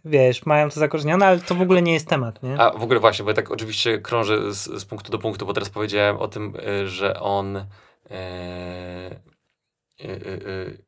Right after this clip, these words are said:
Speaker 2: ich, e, kazał im nie płakać, ale był jeszcze ten moment, e, nie wiem, czy pamiętasz, jak oni się
Speaker 1: Przyszedł do matki?
Speaker 2: Nie, nie, jak siedzą przy stole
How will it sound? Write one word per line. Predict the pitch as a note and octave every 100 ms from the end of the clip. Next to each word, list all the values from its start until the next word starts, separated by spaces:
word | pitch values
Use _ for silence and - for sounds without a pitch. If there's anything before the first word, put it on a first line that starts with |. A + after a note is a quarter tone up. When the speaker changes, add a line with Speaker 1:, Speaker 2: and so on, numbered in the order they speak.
| _
Speaker 2:
ich, | G#2+ G2+ - -
e, | - G2 -
kazał | G#2+ G#2 G2+
im |
nie | G2
płakać, | F#2+ G2 G2 A#2+ C3
ale | - G#2
był | A2
jeszcze | G#2+
ten | G#2+
moment, | G2+ A2 G#2+ G2+ - - F2+ -
e, |
nie | G#2
wiem, | G#2
czy | -
pamiętasz, | G#2+ G#2 G2 G#2 -
jak | G#2+
oni | G#2+
się | G#2
Speaker 1:
Przyszedł | C3+ B2+
do |
matki? | B2 A#2+ - F3+ F3+
Speaker 2:
Nie, | A#2
nie, | B2
jak | G#2+ G#2+
siedzą | G#2+
przy | A2 G#2+
stole | A2 A2+ C3 D#3